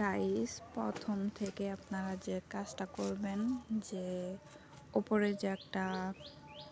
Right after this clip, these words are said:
ধরার জন্য একটা ইয়ে লাগানো হয়, সেটা কিভাবে লাগাবেন সব কিছু আমি এখানে দেখায় দেওয়ার চেষ্টা করব। তো আমি এখানে দুইটা ডাইস নিয়েছি। এখানে আমি আপনাদেরকে সম্পূর্ণ জিনিস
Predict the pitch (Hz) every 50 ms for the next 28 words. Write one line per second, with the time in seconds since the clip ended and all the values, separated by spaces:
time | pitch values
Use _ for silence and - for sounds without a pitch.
0 | 220 196 196 196 208 196 196 190 190 196 - 208 202 196 196 190 196 - - 208
1 | 202 208 214 220 220 220 220 214 214 214 214 214 214 208 208 - 202 196 196 220
2 | 254 - - - - - - - - - - - 226 214 202 208 202 - - 214
3 | 202 - 208 208 208 208 208 208 208 202 202 208 202 196 - 202 208 220 254 277
4 | 269 - - - - - 208 202 - - - 208 - - - 202 202 196 196 196
5 | 196 190 190 - 208 196 190 185 185 185 185 190 190 - 190 185 185 185 190 190
6 | 190 - - 202 196 - - 214 208 - 190 190 190 208 208 - - - - -
7 | - - - - - - - - - - - - - 233 233 233 226 220 214 208
8 | 214 220 220 - 226 214 214 214 208 208 202 196 208 208 - - 202 202 196 196
9 | 196 196 196 196 - - 196 190 208 196 185 190 196 190 - - - 196 196 196
10 | 196 - - - 208 220 247 262 - - - 240 247 240 - 247 233 233 233 240
11 | 233 240 240 233 240 240 240 233 233 233 226 226 233 226 226 - - 226 226 214
12 | 208 208 208 202 - - - - 208 208 214 - - 220 214 208 202 - 208 202
13 | 196 196 196 196 196 190 - - - - 196 196 196 196